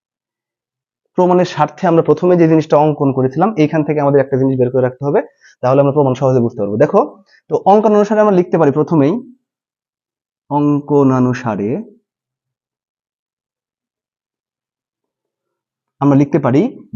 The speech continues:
বিএসি সমান ডিএই। বিএসি এই কোণ সমান সমান হচ্ছে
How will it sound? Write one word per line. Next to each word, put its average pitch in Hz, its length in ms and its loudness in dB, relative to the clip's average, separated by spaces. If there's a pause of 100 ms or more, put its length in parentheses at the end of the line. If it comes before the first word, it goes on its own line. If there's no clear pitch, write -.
বিএসি 175 640 2
সমান 165 260 0
ডিএই। 131 540 0 (1400)
বিএসি 123 1400 0 (300)
এই 127 160 2
কোণ 139 140 2 (140)
সমান 131 220 -4
সমান 117 220 -6
হচ্ছে 117 220 -8